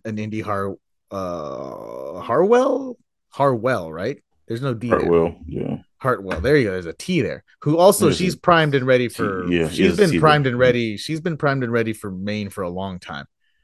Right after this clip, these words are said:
Speaker 1: I don't know why she's not on there. Uh,
Speaker 2: Mm-hmm.
Speaker 1: but yeah, he worked really well
Speaker 2: I
Speaker 1: there
Speaker 2: think they're
Speaker 1: because
Speaker 2: waiting
Speaker 1: it
Speaker 2: on that, uh, Dexter Lumis to put her up.
Speaker 1: That's, that's a good point. Uh, but,
Speaker 2: Mm-hmm.
Speaker 1: um,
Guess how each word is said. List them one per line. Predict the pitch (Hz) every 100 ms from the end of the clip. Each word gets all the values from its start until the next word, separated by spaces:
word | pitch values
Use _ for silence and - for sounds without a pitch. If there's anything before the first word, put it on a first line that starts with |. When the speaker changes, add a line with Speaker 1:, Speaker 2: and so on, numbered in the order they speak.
| _ 110
Speaker 1:
I |
don't | 120
know | 120
why | 117
she's | 120 110
not | 101
on | 92 92
there. | 85 78 _ _ _ _ _ _ -
Uh, | 92 90
Speaker 2:
Mm-hmm. | 76 73 78 - _ _ _ _ _ -
Speaker 1:
but | 170 170
yeah, | 214 147
he | 160 170 147 190
worked | 208 226 226
really | 220 220
well | 180 247 254
Speaker 2:
I |
Speaker 1:
there | 107 110
Speaker 2:
think | 170
they're | 92
Speaker 1:
because | 87
Speaker 2:
waiting | 87 90
Speaker 1:
it | 85
Speaker 2:
on | 82
that, | 85 82
uh, | 82 82 80 78 -
Dexter | 82 87 -
Lumis | 80 85 82 -
to | - - -
put | 82
her | 82 82
up. | - 123 113
Speaker 1:
That's, | 107 104
that's | 104 -
a |
good | 95 92
point. | 107 95 - 76 _ 113
Uh, | 107 92 85 78 - - 113
but, | 165 143
Speaker 2:
Mm-hmm. | 80 - 143
Speaker 1:
um, | 131 123 110 104